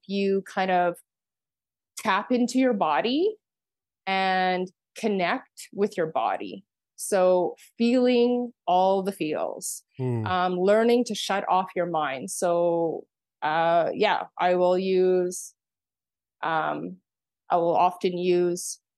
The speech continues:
Speaker 1: a blindfold,
Speaker 2: Hmm.
Speaker 1: and, uh, that's to have you,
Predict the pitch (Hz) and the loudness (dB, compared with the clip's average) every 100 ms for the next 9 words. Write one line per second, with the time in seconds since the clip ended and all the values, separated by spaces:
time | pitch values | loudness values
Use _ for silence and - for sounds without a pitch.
0 | - 185 170 135 196 - 277 320 359 - | -8 -2 0 0 -2 -2 0 2 2 -2
1 | _ _ - 143 143 117 175 180 180 180 | _ _ -6 -2 0 0 0 0 2 2
2 | 180 180 180 180 - _ _ _ 180 175 | 0 0 -4 -8 -16 _ _ _ -2 0
3 | 180 175 175 170 - - 165 185 - - | 2 4 2 0 -4 -2 -2 -2 -8 -6
4 | 202 196 185 180 175 - _ _ _ _ | -2 2 4 2 0 -8 _ _ _ _
5 | _ _ _ - 202 196 202 208 208 208 | _ _ _ -4 -2 0 0 2 2 2